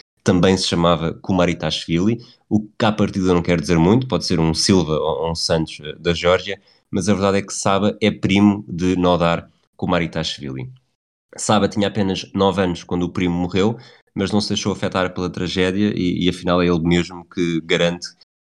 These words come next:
que todas as gerações da sua família, eh, têm pelo menos um grande atleta no Lutz. E diz ele, "Eu estou a continuar o legado de Kumaritashvili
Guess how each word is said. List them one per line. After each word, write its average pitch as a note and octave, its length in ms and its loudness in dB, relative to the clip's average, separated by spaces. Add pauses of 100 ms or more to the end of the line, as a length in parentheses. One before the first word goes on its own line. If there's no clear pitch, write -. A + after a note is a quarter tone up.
que - 60 -18
todas G2+ 320 6
as F#2+ 100 2
gerações G2+ 500 2
da G2 120 0
sua A2 200 -2
família, G2 680 2
eh, - 20 -2
têm G2 260 2
pelo G2+ 140 -2
menos F#2+ 320 0
um G2+ 60 0 (840)
grande F#2+ 380 0
atleta E2 400 -10
no E2+ 160 0
Lutz. C2+ 380 -8
E D#2 60 -2
diz E2 160 4
ele, G#2+ 240 4
"Eu G#2 100 4
estou G#2+ 180 2
a G#2+ 60 -2
continuar G2 340 2
o G2 100 2
legado G2 380 0 (300)
de F2 120 0
Kumaritashvili F2+ 960 0